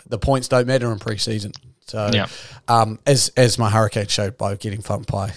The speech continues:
Speaker 1: the Highlanders, points don't matter in pre-season. But, um,
Speaker 2: Yeah.
Speaker 1: look, yeah, so look,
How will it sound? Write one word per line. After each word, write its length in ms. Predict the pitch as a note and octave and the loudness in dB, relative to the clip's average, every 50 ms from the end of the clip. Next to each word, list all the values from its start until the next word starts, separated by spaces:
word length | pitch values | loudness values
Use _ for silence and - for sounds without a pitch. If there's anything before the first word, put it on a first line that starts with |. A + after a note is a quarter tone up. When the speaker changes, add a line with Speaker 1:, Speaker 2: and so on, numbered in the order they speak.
| - | -8
Speaker 1:
the 60 | - | -4
Highlanders, 420 | G2+ A#2 A2+ G#2+ G2+ G2 G2 G#2 G2 | 0 0 2 2 0 -4 -6 -8 -10
points 300 | - - B2+ B2 A#2 - | -2 0 0 0 0 0
don't 180 | - A#2+ A2 | 0 0 0
matter 220 | A2+ A2+ A2+ G#2+ G#2+ | 2 2 2 2 0
in 80 | G2+ | -2
pre-season. 460 | - - G#2+ G2 - A2 G#2+ G2 G2 F#2+ | -2 -2 -2 -2 0 -2 -2 -4 -4 -6
But, 160 | G2 - - - - - - - - - | -6 -8 -8 -12 -16 -16 -16 -14 -4 4
um, 480 | B2+ B2+ B2+ A#2+ A#2 A#2+ A#2 A#2 A2 - | 8 8 10 10 8 6 4 -2 -6 -8
Speaker 2:
Yeah. 80 | - - - - - - - _ - | -14 -20 -20 -20 -20 -20 -18 _ 4
Speaker 1:
look, 320 | C#3+ C#3+ C3 - - _ _ _ - | 6 6 6 6 4 _ _ _ 2
yeah, 240 | D#3+ D#3 B2+ G2 - - | 6 6 6 6 4 0
so 200 | - - D#3+ D3+ | 2 6 8 8
look, 320 | D#3 D#3 D3 - - - | 10 8 8 6 4 -10